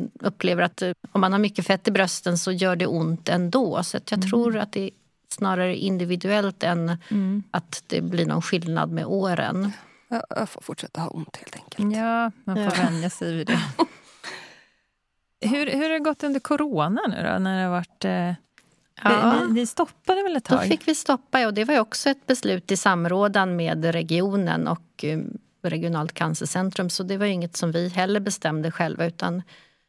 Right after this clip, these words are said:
Speaker 1: vi stoppade just för att vi inte ville öka på smittspridningen. Vi vill inte dra ut friska kvinnor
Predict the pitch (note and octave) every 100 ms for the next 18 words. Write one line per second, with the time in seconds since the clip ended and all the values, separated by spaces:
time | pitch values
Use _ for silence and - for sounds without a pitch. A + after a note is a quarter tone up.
0 | _ _ - A3+ - C4 _ - G#3+ A#3+
1 | G#3+ A3+ A3+ - G#3 G3 - F#3+ E3+ F#3
2 | F3+ E3+ E3 E3+ - - _ _ _ _
3 | _ _ G3+ F3 - E3+ D#3+ D#3+ - F#3
4 | E3+ - - G3+ G3+ F#3 F3+ F3+ G3 G3
5 | E3+ G3 E3+ E3 G3 G3 _ - - F3+
6 | - E3 - F3 D#3+ D#3 D#3+ D#3+ E3